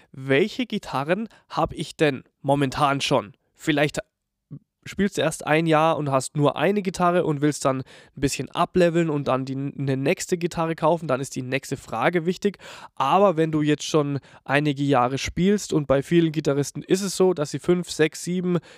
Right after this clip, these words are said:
vielleicht zehn oder zwölf Gitarren sogar zu Hause stehen haben und dann, wenn man sich dazu entscheidet, eine neue Gitarre zu kaufen,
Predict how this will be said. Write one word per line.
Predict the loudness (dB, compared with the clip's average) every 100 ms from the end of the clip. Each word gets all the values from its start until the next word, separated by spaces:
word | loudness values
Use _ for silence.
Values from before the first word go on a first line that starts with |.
| _
vielleicht | 0 0 0
zehn | 2 2
oder | 2 -2
zwölf | 2 2 2
Gitarren | 0 -2 -2 -2
sogar | -2 2 2 2 -4 -20 -8
zu | -4 2
Hause | 2 0
stehen | -6 -4 -2 -2
haben | -4 -4 -6
und | -6 -6 -4
dann, | -4 -6 -8 -16 _ -4
wenn | 0
man | 2 0 -2 -6
sich | -4
dazu | -4 -2 -2
entscheidet, | -2 -2 -2 -2 -2 -4 -2
eine | -2 0
neue | 2 2 0
Gitarre | -2 -2 -2 -4 _
zu | -12 -12
kaufen, | -4 2 4 2 0 -2